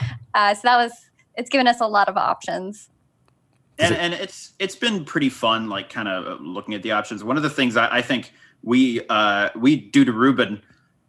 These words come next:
Speaker 3: uh, sometimes is he'll be like, "Okay, we're gonna do this." And we're like,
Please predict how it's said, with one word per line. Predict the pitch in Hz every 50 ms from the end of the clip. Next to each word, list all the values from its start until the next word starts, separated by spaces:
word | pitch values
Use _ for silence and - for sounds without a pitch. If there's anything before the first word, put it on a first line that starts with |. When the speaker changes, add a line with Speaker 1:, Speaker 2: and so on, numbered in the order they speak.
| _ -
Speaker 3:
uh, | 110 107 101 98 104 104 - - _ _ - - _ _
sometimes | _ - - - 135 120 117 123 123 117 113 113 107 - -
is | 123 110 107 -
he'll | 139 131 147 135 131 127 123 120 120 - 113
be | 101 131 131
like, | 123 120 117 117 110 - - - _ _ _ _ _ _ -
"Okay, | 285 277 233 160 123 117
we're | 117 170 214
gonna | - - 202 180
do | 165 180
this." | 165 165 147 120 - -
And | - 165
we're | 170 160
like, | 143 135 -